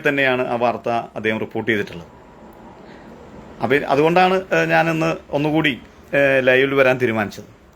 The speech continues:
നമുക്കറിയാം, ഹൈറിച്ചുമായി ബന്ധപ്പെട്ടുകൊണ്ടുള്ള, ഏഹ്, വിഷയങ്ങൾ ആരംഭിക്കുന്നതൊക്കെ രണ്ടായിരത്തി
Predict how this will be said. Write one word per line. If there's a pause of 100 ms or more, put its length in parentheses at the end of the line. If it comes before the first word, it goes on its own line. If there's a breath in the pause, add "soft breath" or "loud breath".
(400 loud breath)
നമുക്കറിയാം,
ഹൈറിച്ചുമായി
ബന്ധപ്പെട്ടുകൊണ്ടുള്ള, (300)
ഏഹ്,
വിഷയങ്ങൾ
ആരംഭിക്കുന്നതൊക്കെ (680 soft breath)
രണ്ടായിരത്തി